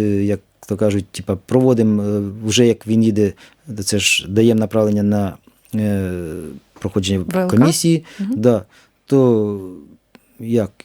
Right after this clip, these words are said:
Speaker 1: я вплоть, це, як я займаюся даною людиною, я вплоть до того, що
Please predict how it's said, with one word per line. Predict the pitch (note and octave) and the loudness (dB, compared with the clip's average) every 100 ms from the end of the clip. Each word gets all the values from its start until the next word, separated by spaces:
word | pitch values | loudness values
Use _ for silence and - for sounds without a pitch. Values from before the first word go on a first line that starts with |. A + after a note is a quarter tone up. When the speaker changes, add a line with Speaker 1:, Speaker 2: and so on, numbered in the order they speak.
| - A2 G#2+ | -14 -10 0
Speaker 1:
я | A#2 B2+ | 2 2
вплоть, | G#2 B2 A2+ G#2 | 0 -4 -2 -4
це, | G#2+ G#2 | -2 -2
як | G2+ G#2 | -2 0
я | A#2 C#3+ | 2 2
займаюся | D#3+ E3 D#3 C#3 | 2 2 2 2
даною | D3 D3 C3+ B2+ B2 | 2 2 0 -4 -4
людиною, | B2 C3 C3+ C3 B2 _ _ _ _ _ - | -4 0 0 0 -4 _ _ _ _ _ 0
я | B2 A#2 | 2 2
вплоть | - B2 A#2+ - A2+ G#2+ | 0 0 0 -2 -2 -2
до | G#2 | -2
того, | G#2 A2 | 0 -2
що | G2+ G2+ | -2 -4